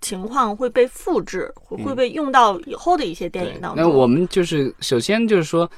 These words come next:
Speaker 2: 我们确认的一个事情就是说，电影院的这个票价，单部的电影，它的这个就是电影票价卖多少，其实，呃，因为有发行方的这种发行协议的限制，
Speaker 1: 是。
Speaker 2: 它其实是一个底价，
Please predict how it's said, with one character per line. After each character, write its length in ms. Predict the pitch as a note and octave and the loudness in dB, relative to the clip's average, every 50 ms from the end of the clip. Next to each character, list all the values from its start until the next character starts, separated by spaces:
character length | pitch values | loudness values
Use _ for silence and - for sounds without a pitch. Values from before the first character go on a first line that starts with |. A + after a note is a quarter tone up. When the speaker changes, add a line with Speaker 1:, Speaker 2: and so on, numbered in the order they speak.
| - - - | -20 -20 -16
Speaker 2:
我 160 | - - B2+ | -10 -6 -4
们 320 | A#2 A2 A2+ B2 C3 C3+ C#3+ | -2 -2 0 0 -2 -2 -4
确 200 | - - - F3+ | -4 0 0 2
认 200 | E3 E3+ E3+ D#3 | 4 4 2 2
的 60 | C#3 | 2
一 100 | B2 A#2 | 2 2
个 80 | A#2 B2+ | 0 -2
事 160 | B2 - D3 | -4 -4 -4
情 160 | C3+ C3 B2 | -2 -2 -2
就 120 | A#2+ C3 B2+ | 0 -2 -2
是 40 | A#2+ | -4
说， 280 | - - C3 C3 C3 | -2 -2 0 0 0
电 200 | C#3 - F3 E3+ | 0 0 0 0
影 140 | D#3 B2 G#2+ | 2 2 0
院 240 | G#2 A#2+ D3+ D#3 C#3 | 0 0 0 0 0
的 120 | B2 A#2 | -2 -2
这 220 | G#2+ B2 B2+ A#2+ A2+ | -2 -2 -2 -2 -2
个 240 | B2 G#2 G2+ G2 F#2 | -2 -4 -4 -4 -6
票 220 | - - - D3+ | -6 -4 -4 -4
价， 340 | C3 C#3 D3 C3+ A2+ F2 - - _ _ _ _ - | -2 -2 -2 -4 -4 -6 -8 -14 _ _ _ _ 0
单 180 | - F3 F#3 F#3 | 2 2 2 2
部 120 | F#3 F3 | 2 2
的 100 | C#3 A#2 | 0 2
电 160 | A2+ C3+ C3+ | 2 0 0
影， 200 | A#2 G2 D2+ - | 0 -2 -4 -6
它 120 | - C3 B2+ | -6 -6 -4
的 140 | B2+ A#2+ | -4 -4
这 160 | A2+ - B2 A2 | -4 -4 -4 -4
个 140 | G#2+ G2+ | -4 -4
就 140 | G2 - A#2+ | -4 -6 -8
是 100 | A2+ A2 | -8 -6
电 180 | - - C#3 B2+ | -4 -2 -2 -2
影 80 | G#2 | -2
票 140 | G#2 C#3+ C3 | -4 -4 -4
价 120 | B2 A#2 A2+ | -4 -4 -2
卖 220 | A2+ C3+ D3 C3 | -2 -2 -2 -2
多 100 | C3+ D3+ | -2 -4
少， 220 | D3 - - - | -4 -6 -8 -8
其 140 | - - C3+ | -8 -8 -8
实， 200 | C3 - D#3 D#3+ D#3+ - - - - _ - | -6 -6 -6 -8 -8 -10 -18 -20 -20 _ -14
呃， 280 | - A#2 G#2+ G#2 G2 G2+ | -10 -8 -6 -6 -4 -4
因 140 | A#2+ C#3+ D3+ | -2 -2 -2
为 100 | D3+ D3+ | 0 0
有 120 | C#3 A2+ | 0 0
发 160 | - D#3 D3+ | 0 0 -2
行 160 | D3+ D#3 D#3 D3+ | 0 -2 -2 -2
方 180 | D#3+ D#3+ E3 | 0 0 0
的 80 | D#3 B2+ | -2 -2
这 140 | A#2 B2+ A#2+ | -2 -4 -4
种 100 | G#2+ F#2+ | -4 -4
发 160 | - C#3+ C#3+ | -4 -4 -4
行 120 | D3 C#3+ | -4 -4
协 200 | C3+ - - G2 | -4 -4 -2 -2
议 80 | C3 C#3+ | -2 -2
的 100 | C#3+ A#2+ | -2 -4
限 220 | - - D3+ C3+ | -4 -4 -4 -4
制， 60 | A2+ | -4
Speaker 1:
是。 100 | G2 - | -6 -6
Speaker 2:
它 100 | - C#3 | -4 -4
其 120 | D#3 E3+ F3 | -4 -2 -2
实 80 | F3 | -2
是 100 | E3+ F#3 | 0 0
一 60 | F#3+ D3 | 2 2
个 100 | D#3 - | 2 0
底 220 | - G#2+ C#2+ B1 | -2 -6 -10 -6
价， 280 | - B2+ B2+ A#2 - | -4 -2 -2 -2 -4